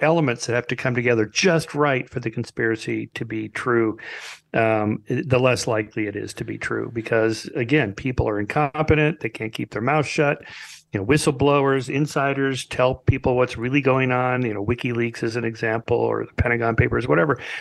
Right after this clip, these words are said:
We find out about, uh, things that are going on. So here we are, you know, t-, o-, over twenty years after nine eleven, and the nine eleven truthers are still m-, making the argument that the Bush administration was in on it. Well, who? Who was in on it? Name names,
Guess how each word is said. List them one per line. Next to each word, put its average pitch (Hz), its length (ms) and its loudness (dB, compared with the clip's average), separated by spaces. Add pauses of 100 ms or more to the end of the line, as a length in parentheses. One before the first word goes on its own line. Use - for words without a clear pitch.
We 147 100 6
find 160 320 2
out 214 320 2
about, 113 460 0 (200)
uh, 107 340 -4 (180)
things 117 280 2
that 110 140 4
are 104 120 0
going 107 340 0
on. 107 220 -4
So 127 200 2 (440)
here 165 200 4
we 165 140 4
are, 139 300 4
you 139 80 2
know, 123 140 -2
t-, - 180 -8 (120)
o-, - 200 -4
over 131 180 2
twenty 147 340 2
years 135 240 4
after 127 300 2
nine 117 220 0
eleven, 123 520 2 (360)
and 156 100 4
the 156 40 6
nine 175 180 4
eleven 175 280 2
truthers 170 480 2
are 131 60 0
still 175 300 0
m-, 165 260 4
making 147 300 0
the 131 100 4
argument 127 380 2
that 120 280 2
the 123 100 0
Bush 135 240 2
administration 117 600 -2
was 110 180 -4
in 123 140 0
on 107 160 -2
it. 107 100 -12 (360)
Well, 175 140 6
who? 208 420 4 (160)
Who 226 300 0
was 139 300 2
in 139 220 -4
on 110 200 -4
it? - 80 -16
Name 180 360 2
names, 170 520 0